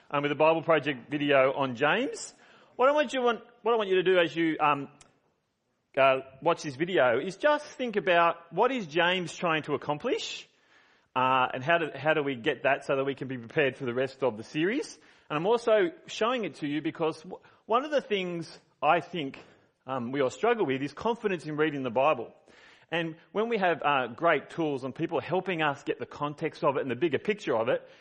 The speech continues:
it really gives us more confidence to read it for ourselves.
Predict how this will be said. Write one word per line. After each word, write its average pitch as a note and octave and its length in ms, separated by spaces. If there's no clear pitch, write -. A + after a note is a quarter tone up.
it F#3 120
really B3+ 220
gives D3+ 200
us C#3+ 180
more D3+ 160
confidence D3 540
to C3 100
read C3 160
it B2+ 80
for C3 120
ourselves. A#2 680